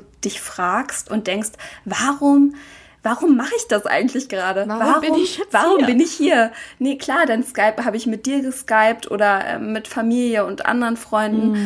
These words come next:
Speaker 2: Mhm.
Speaker 1: Und dann kriegt man Heimweh und denkt, "Mist, wieso mache ich das hier eigentlich?" Aber im Nachhinein, wenn man drauf zurückblickt, ist es ja so ein kurzer Zeitraum und der bringt dir aber so viel für dein, für dein gesamtes Leben. So, also die,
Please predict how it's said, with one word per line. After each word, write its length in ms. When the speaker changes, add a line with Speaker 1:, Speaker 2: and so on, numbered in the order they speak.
Speaker 2:
Mhm. 60
Speaker 1:
Und 100
dann 260
kriegt 240
man 240
Heimweh 440
und 160
denkt, 220
"Mist, 360
wieso 220
mache 260
ich 120
das 200
hier 140
eigentlich?" 480
Aber 160
im 160
Nachhinein, 800
wenn 120
man 120
drauf 260
zurückblickt, 840
ist 120
es 120
ja 160
so 180
ein 200
kurzer 500
Zeitraum 800
und 180
der 140
bringt 400
dir 140
aber 220
so 200
viel 540
für 240
dein, 400
für 160
dein 180
gesamtes 500
Leben. 520
So, 180
also 240
die, 180